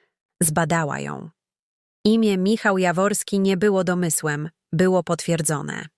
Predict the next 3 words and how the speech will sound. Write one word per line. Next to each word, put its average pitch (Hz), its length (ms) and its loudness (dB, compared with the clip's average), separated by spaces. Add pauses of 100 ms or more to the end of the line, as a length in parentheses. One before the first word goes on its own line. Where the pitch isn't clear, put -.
(720)
Znalazła 185 540 2
dokumenty 165 560 0
ugody. 151 560 -4